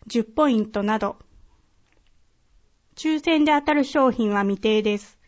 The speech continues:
昨年度の商品は、市のホームページでご覧いただけます。問い合わせ、保険医療課、電話、二四の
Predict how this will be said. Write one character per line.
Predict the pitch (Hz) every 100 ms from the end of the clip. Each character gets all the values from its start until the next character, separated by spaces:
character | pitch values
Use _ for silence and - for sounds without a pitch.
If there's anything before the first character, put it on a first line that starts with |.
| _ _ _ _ _ _ _ _
昨 | 254 254 311
年 | 339 294
度 | 240
の | 214
商 | 233 220
品 | 190 208 202
は、 | 196 208 - _ _
市 | - 277
の | 226 208 202
ホ | 285
ー | 302
ム | 311
ペ | 311
ー | 277
ジ | 220
で | 208
ご | 208
覧 | 214 240
い |
た | 240 240
だ | 226
け | 220
ま | 214 202
す。 | - - _ _ _ _ _ _ _ _ _ _ _ _ -
問 | 294 285
い | 277
合 |
わ | 269 254
せ、 | 262 254 254 - _ - - _ _
保 | 220
険 | 214 277
医 | 285 277
療 | 262 269 262
課、 | 254 247 247 - _ _ _ _ _ _ _ -
電 | 262 262 262
話、 | 254 247 320 _ _ _ _ _
二 | 277 294 311 320
四 | 311 226
の | 214 202